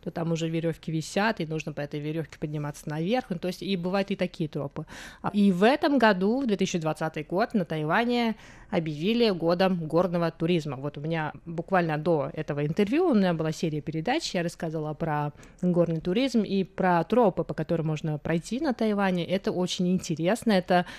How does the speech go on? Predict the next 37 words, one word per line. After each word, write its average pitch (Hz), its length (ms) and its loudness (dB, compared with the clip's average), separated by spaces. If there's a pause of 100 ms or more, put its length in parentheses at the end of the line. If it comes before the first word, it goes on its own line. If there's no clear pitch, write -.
(260)
а, 180 260 4
не 208 180 8
только 214 320 6
про 262 220 6
природу, 196 580 4
это 190 260 2
мо-, 180 180 0
можно 180 800 0
посмотреть 175 500 -2
и 170 80 0
горы, 196 600 2
и, 185 360 2
и, 180 360 2
а, 160 340 4
море, 190 560 2
и 180 60 0
океан, 196 540 0
и 170 80 2
всё, 165 180 -6
что 151 480 -4 (220)
душе 175 320 0
угодно, 190 600 2
и, 170 120 -4
может 175 280 0
быть, 160 140 -6
встретить, 165 500 -2
э, 156 300 0
диких 165 340 -4
зверей 220 320 2
на 311 100 4
своём 165 300 2
пути. 156 380 -2 (320)
Э, 120 60 -4
эти 165 440 0
горные 175 360 2
тропы 214 520 2
иногда 170 560 -2